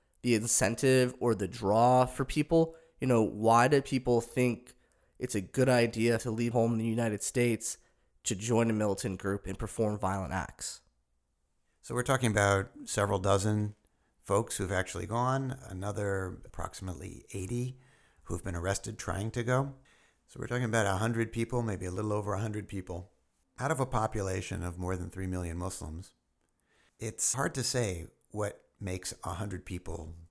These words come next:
Speaker 2: do anything, right? So there are folks who are attracted to the I S, self-proclaimed Islamic State,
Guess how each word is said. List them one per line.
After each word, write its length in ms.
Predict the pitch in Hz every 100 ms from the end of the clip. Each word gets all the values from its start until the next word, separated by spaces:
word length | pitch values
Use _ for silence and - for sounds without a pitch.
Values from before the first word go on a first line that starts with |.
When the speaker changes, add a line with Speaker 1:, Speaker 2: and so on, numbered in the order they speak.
| _
Speaker 2:
do 160 | 95 90
anything, 440 | 85 80 - - _ -
right? 260 | 85 85 - _ _ _
So 140 | - -
there 160 | 170
are 60 | 135
folks 340 | 120 110 -
who 160 | 113 104
are 100 | 95
attracted 480 | - 107 113 101 -
to 120 | 98
the 560 | 92 90 87 85 87 - -
I 160 | 92 90
S, 400 | 113 104 - - _ _ _ -
self-proclaimed 720 | - 85 - - 95 92 92
Islamic 400 | - 92 92 -
State, 360 | - 104 95